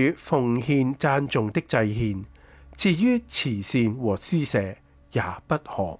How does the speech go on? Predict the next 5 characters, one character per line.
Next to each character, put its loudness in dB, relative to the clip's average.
忘 -6
記。 -4
活 4
出 0
聖 0